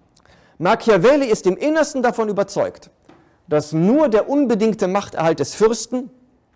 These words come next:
mit all den aufgelisteten Tricks aus dem Principe dazu geeignet sei, noch größeres Unheil vom politischen Gemeinwesen fernzuhalten.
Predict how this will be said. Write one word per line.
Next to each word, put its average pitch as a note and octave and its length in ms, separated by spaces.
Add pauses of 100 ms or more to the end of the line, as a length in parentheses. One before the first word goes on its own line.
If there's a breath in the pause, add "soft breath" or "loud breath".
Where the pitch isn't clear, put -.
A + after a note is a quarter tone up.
(200)
mit - 220
all B3+ 160
den B3 180
aufgelisteten F#3+ 760
Tricks - 280
aus C3 120
dem C#3+ 120
Principe C#3+ 560
dazu C3+ 280
geeignet A3 460
sei, G#3 300 (400 loud breath)
noch F#3 340
größeres D#3+ 680
Unheil A2 600 (280 soft breath)
vom C3+ 160
politischen C3 480
Gemeinwesen A2+ 560
fernzuhalten. F2 720